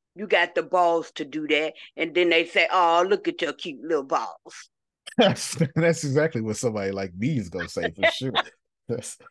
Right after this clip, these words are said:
Speaker 2: that's why me and Adonia be going back and forth. I'd be like, "Oh, look at you, look at you, Adonia."
Speaker 1: There's so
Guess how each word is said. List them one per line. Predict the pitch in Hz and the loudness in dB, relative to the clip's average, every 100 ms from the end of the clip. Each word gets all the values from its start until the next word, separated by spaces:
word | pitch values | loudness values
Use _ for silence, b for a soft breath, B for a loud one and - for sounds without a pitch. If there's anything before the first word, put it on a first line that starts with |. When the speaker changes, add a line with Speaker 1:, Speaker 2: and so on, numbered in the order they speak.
| _ | _
Speaker 2:
that's | 104 117 131 | -6 -2 0
why | 107 | 0
me | 110 113 | 0 0
and | 110 | 0
Adonia | 110 120 110 | 0 0 0
be | 104 | -4
going | 98 110 110 | -4 -4 -2
back | 110 110 | -2 -2
and | 120 | -4
forth. | - 160 110 101 | -2 -2 -2 -6
I'd | 107 | -8
be | 110 | -8
like, | 104 104 | -8 -6
"Oh, | 110 90 87 87 | -6 -6 -8 -8
look | 101 104 - | -8 -8 -10
at | 135 - | -14 -14
you, | 71 62 | -12 -12
look | 127 - | -10 -10
at | 139 - | -12 -14
you, | - | -12
Adonia." | - 73 69 - - | -12 -10 -10 -8 -6
Speaker 1:
There's | 403 440 494 | -2 -2 -2
so | 440 | -2